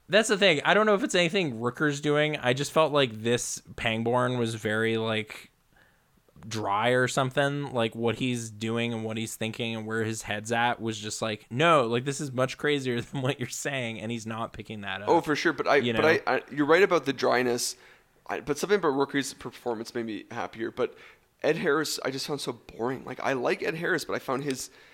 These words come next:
Speaker 2: he was just so, maybe it's just 'cause the movie
Speaker 1: I think,
Speaker 2: was
Speaker 1: I
Speaker 2: so
Speaker 1: think
Speaker 2: boring.
Speaker 1: again, like, the scene I remember was him yelling at, at Danforth and Norris. I don't think it's in your cut that you <laughs> saw.
Speaker 2: Yeah,
Speaker 1: So,
Speaker 2: probably.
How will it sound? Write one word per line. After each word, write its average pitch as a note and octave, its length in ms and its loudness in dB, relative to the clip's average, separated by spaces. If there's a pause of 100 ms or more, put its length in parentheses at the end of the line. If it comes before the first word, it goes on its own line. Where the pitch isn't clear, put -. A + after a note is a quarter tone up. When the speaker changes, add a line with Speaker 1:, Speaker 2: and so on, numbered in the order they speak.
(100)
Speaker 2:
he - 180 -6
was F3 140 -2
just F3 160 -4
so, - 440 -2
maybe F3+ 220 -2
it's B3+ 100 -2
just - 140 -6
'cause G3 80 -8
the D3 80 -2
movie C3+ 180 0
Speaker 1:
I C3+ 40 -4
think, B3 160 2
Speaker 2:
was B3 100 2
Speaker 1:
I C4+ 60 4
Speaker 2:
so - 60 0
Speaker 1:
think A3 180 0
Speaker 2:
boring. F4+ 140 2
Speaker 1:
again, D#3 460 4
like, C#3 300 0 (160)
the C#3 320 2
scene D3 340 -2
I C#3 200 6
remember A#2+ 920 0
was A#2 240 -4
him A#2+ 180 -2
yelling A2 460 -2
at, A2 320 -4 (160)
at G#2+ 220 -4
Danforth G#2+ 640 -4
and G#2 220 -6
Norris. G#2+ 520 -6
I A#2 140 2
don't B2 240 0
think C3+ 160 -2
it's A2 140 -4
in G#2+ 140 -4
your G2 220 -6
cut - 400 -10
that G2+ 140 -10
you G2+ 120 -10
<laughs> - 0 -
saw. - 380 -2 (420)
Speaker 2:
Yeah, A#2+ 200 -10
Speaker 1:
So, A#2 380 2
Speaker 2:
probably. A2 120 -4